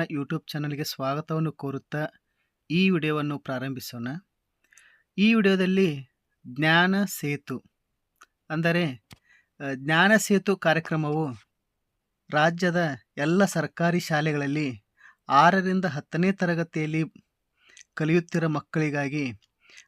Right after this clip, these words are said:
ಗಣಿತ ಮತ್ತು ವಿಜ್ಞಾನ, ಆ, ವಿಷಯಗಳ ಕೌಶಲಗಳನ್ನು ಅಭಿವೃದ್ಧಿಪಡಿಸಲು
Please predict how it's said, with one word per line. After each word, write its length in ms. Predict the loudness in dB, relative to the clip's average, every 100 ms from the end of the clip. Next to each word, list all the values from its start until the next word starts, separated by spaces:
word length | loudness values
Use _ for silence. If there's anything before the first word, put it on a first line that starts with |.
| -6
ಗಣಿತ 340 | 0 0 2 2
ಮತ್ತು 340 | 0 0 0
ವಿಜ್ಞಾನ, 560 | 0 -2 0 2 4 4
ಆ, 1600 | 2 -6 _ _ _ _ _ _ _ _ _ _ _ _ _ -10
ವಿಷಯಗಳ 580 | -4 -2 0 0 2 2 0 -2 -6
ಕೌಶಲಗಳನ್ನು 840 | -2 0 0 -2 0 0 -2 -2 -6
ಅಭಿವೃದ್ಧಿಪಡಿಸಲು 1300 | -8 -8 -2 0 0 -2 -2 -4 -2 -2 -2 -4